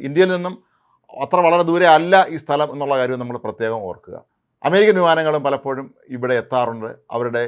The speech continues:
സംയുക്ത ദൗത്യങ്ങൾക്കൊക്കെ അമേരിക്കൻ വിമാനങ്ങളും ഇവിടെ എത്താറുണ്ട്. കഴിഞ്ഞ ദിവസങ്ങളിലൊക്കെ തന്നെ ഇവിടെ അമേരിക്കയുടെ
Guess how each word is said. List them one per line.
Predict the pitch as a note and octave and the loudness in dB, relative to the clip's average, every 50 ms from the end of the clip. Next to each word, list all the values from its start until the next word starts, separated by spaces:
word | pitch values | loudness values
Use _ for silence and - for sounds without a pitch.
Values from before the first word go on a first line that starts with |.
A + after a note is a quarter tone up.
| - _ _ _ _ _ - | -6 _ _ _ _ _ -6
സംയുക്ത | - B2+ C#3+ D3 C#3+ - D3+ C#3 B2+ | -6 -4 -4 -4 -4 -2 -2 0 0
ദൗത്യങ്ങൾക്കൊക്കെ | B2+ C3 - - C3+ C3 C3 B2 A#2+ A#2 A2 B2 A#2 A#2+ - _ _ _ _ - A2 | 0 -2 -2 -4 -8 -6 -6 -8 -8 -10 -10 -10 -12 -12 -12 _ _ _ _ -14 -8
അമേരിക്കൻ | B2+ C3 B2+ B2 C3+ B2 A2+ | -6 -6 -6 -6 -6 -10 -8
വിമാനങ്ങളും | A2 G#2+ G#2 G#2+ G#2+ G2+ G#2 G2+ G2+ | -8 -8 -8 -8 -10 -10 -10 -10 -10
ഇവിടെ | G2+ G2 F2 - | -10 -10 -10 -10
എത്താറുണ്ട്. | - D#2+ - - - _ _ _ _ _ _ _ _ _ _ _ _ _ - D3+ | -12 -16 -16 -16 -20 _ _ _ _ _ _ _ _ _ _ _ _ _ 2 4
കഴിഞ്ഞ | D#3+ F3 G3+ F#3 D#3 | 4 4 4 2 0
ദിവസങ്ങളിലൊക്കെ | C#3 B2 - B2+ A#2+ A#2+ A2 G2+ F#2+ - F#2 - | 0 -2 -2 -8 -8 -6 -8 -8 -8 -10 -12 -10
തന്നെ | F#2+ F#2 F#2 F#2 F2 E2+ _ _ _ - G#2+ | -10 -10 -10 -12 -14 -16 _ _ _ -16 -14
ഇവിടെ | G#2+ G#2 G#2+ G#2 A#2 B2+ - _ - G2+ | -10 -6 -6 -6 -6 -8 -10 _ -14 -12
അമേരിക്കയുടെ | G#2 A2+ B2+ C#3 B2 A#2+ - A2+ G#2 G2+ G2+ G2+ | -10 -10 -10 -10 -12 -12 -10 -8 -8 -8 -8 -10